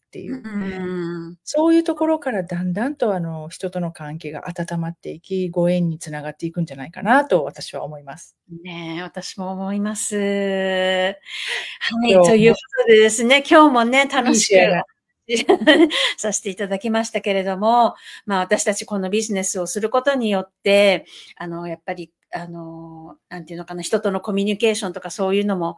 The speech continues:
Speaker 2: 日々学ばす-、学ばせてもらったりとか、やっぱりこう自分たちだけが幸せになるんじゃなくて、みんなで学んで、みんなで、あの、成長して、みんなで幸せになろうっていう、そういうビジネスなので、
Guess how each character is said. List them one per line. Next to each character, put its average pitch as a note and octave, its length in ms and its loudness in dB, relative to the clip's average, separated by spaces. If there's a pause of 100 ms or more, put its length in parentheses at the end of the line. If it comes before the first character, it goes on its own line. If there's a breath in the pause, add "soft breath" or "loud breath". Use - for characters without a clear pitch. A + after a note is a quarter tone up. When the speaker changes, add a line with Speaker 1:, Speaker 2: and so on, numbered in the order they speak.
(300 loud breath)
Speaker 2:
日 G#3+ 180 -4 (140)
々 E3+ 160 -2
学 F3 120 -2
ば F3+ 120 -4
す-、 - 200 -8
学 F3+ 280 -4
ば F#3 120 -2
せ G3 240 -6
て F#3 380 0 (300 loud breath)
も G3 120 -2
ら F#3+ 100 2
っ F#3+ 80 -6
た G3 100 0
り G3 140 0
と E3+ 120 -4
か、 F#3 540 2 (340 loud breath)
や G3 80 -2
っ G3 80 -20
ぱ C#4 80 4
り C4 100 0
こ F#3+ 120 0
う - 20 2
自 F#3+ 180 -4
分 C#4 240 2
た D#4 140 2
ち G#3+ 120 -6
だ E3+ 120 0
け C4 140 2
が F4 100 0
幸 A#3 360 4
せ A3+ 140 -4
に A3 40 -2
な A3+ 120 2
る G#3+ 100 -4
ん - 40 -2
じ G3 80 -4
ゃ F#3 40 -4
な F3 120 -6
く - 60 -18
て、 F#3 120 -6
み G#3 200 -2
ん D4+ 80 4
な G4 120 2
で F4+ 100 2
学 G#3 400 -2
ん G3 100 -6
で、 F#3+ 100 -4
み A3 180 -4
ん D4 80 2
な F#4 140 4
で、 C#4+ 260 0 (460 loud breath)
あ G3 160 0
の、 F3+ 400 -4
成 G3 240 0
長 G3 180 -4
し G3+ 100 -6
て、 G3+ 120 -4
み A3 160 -4
ん D4 60 -2
な D#4 120 4
で D#4 100 -2
幸 G#3 320 0
せ A3+ 140 -6
に G#3+ 60 -4
な G#3 100 -2
ろ G#3+ 140 -2
う G#3 80 -6
っ - 40 -20
て F3+ 100 -10
い E3+ 100 -6
う、 - 20 -12
そ G#3+ 220 -4
う A#3+ 60 -2
い B3 80 -4
う B3 40 -4
ビ C4+ 100 -4
ジ C4 140 -4
ネ F#3+ 80 -2
ス F#3+ 160 -8
な F3 80 -4
の E3 140 -6
で、 G3 420 0